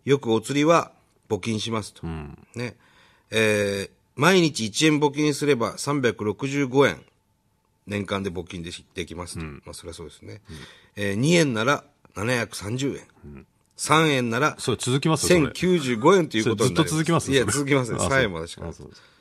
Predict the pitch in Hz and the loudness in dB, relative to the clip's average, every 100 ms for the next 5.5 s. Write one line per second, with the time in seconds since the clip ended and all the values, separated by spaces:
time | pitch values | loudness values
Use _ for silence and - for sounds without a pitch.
0 | _ _ _ _ - 135 131 - - 73 | _ _ _ _ 0 2 0 -8 -14 -12
1 | 67 - - 98 - 139 101 98 92 - | -10 -12 -8 -6 -2 -2 -2 -6 -6 -6
2 | - - 127 147 160 160 - - - 127 | -8 -4 -4 -2 -6 -8 -12 -14 -8 -8
3 | 131 151 147 - - 123 117 110 107 107 | -2 -2 -2 -6 -6 -4 -2 -4 -6 -6
4 | 120 120 131 143 - - - - 90 82 | -4 -4 -2 -4 -4 -20 -20 -10 -6 -6
5 | 76 - 110 110 | -8 -14 -16 -12